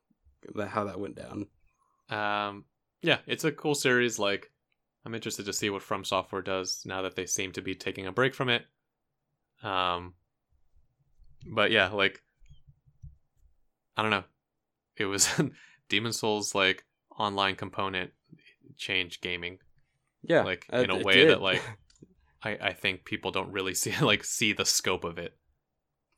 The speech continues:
Speaker 1: Yep.
Speaker 2: Uh, so yeah, uh, bittersweet news. I mean, it, it's, it's, it's time. Like, ten years for a single player or a largely single player R P G that, like,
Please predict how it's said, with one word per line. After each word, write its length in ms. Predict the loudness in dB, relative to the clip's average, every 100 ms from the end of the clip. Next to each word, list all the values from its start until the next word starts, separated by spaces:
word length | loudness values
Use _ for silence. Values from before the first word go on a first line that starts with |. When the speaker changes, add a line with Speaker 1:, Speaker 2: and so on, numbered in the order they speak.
| _ _ _ -20 -20 _ _ _ _ _ _ _ -4
Speaker 1:
Yep. 220 | 2 2
Speaker 2:
Uh, 120 | 0 -10 -16 _ _ _ -2
so 140 | 4
yeah, 160 | 6 6 2 -2
uh, 340 | 2 4 4 0 _
bittersweet 400 | 4 4 4 2
news. 380 | 2 0 -2 -8 0
I 120 | 4
mean, 140 | 6 6
it, 80 | 4
it's, 160 | -2 -2
it's, 180 | -2 -2
it's 260 | 0 0 0
time. 420 | 0 0 -2 -4
Like, 280 | -6 -6 -12 _ _ _ _ _
ten 220 | -2 0 4
years 280 | 4 4
for 300 | 2 2 4
a 180 | 4 2
single 320 | 0 -4 -4 -4
player 580 | 0 2 2 0 -2 _ _ _ _ -4
or 140 | -2
a 80 | -2 -2
largely 500 | 2 2 2 -4 -8
single 300 | -6 -6 -6
player 480 | -2 0 0 -2 -2
R 140 | -6
P 160 | -4 -6
G 400 | -4 -2 -2 -4 _ _ _ _ _ -20 -20 -8 2
that, 220 | 2 4
like, 240 | 2 0